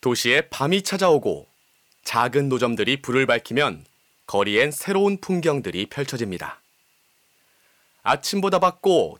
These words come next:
대낮보다 뜨거운 밤. 그 빛으로 여러분을 초대합니다.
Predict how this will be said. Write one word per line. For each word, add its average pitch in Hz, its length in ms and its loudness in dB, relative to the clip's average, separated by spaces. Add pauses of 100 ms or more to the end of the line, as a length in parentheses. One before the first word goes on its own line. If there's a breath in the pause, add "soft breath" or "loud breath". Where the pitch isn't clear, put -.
대낮보다 147 680 -2
뜨거운 233 500 2
밤. 98 400 -2 (1000)
그 120 180 0
빛으로 110 600 -2 (160)
여러분을 147 580 0
초대합니다. 135 680 -10